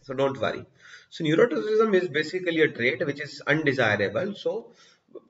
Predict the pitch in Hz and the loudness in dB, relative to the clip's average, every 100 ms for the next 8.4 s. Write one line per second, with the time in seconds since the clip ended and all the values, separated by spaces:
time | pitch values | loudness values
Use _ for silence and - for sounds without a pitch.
0 | _ - - - - - _ _ 131 127 | _ -18 -18 -20 -20 -20 _ _ -2 4
1 | 156 190 185 180 180 175 151 160 156 139 | 4 4 2 0 0 2 4 6 6 4
2 | 117 117 117 107 123 185 151 139 127 - | 2 2 0 -4 -2 -2 -2 -6 -8 -6
3 | 135 135 131 135 131 127 127 131 127 127 | -6 -6 -8 -6 -6 -4 -4 -4 -4 -10
4 | 127 120 127 113 110 120 185 208 _ _ | -10 -8 -6 -4 -2 -2 -4 -6 _ _
5 | _ 117 160 165 131 147 - - 107 131 | _ -6 -6 -4 2 2 2 -2 2 4
6 | - 62 117 110 50 - - - 110 - | 4 2 0 0 -2 -4 -6 -8 -8 -6
7 | - 107 50 50 - _ _ _ - - | -4 -2 -2 -6 -12 _ _ _ -20 -2
8 | 139 123 - | 4 4 2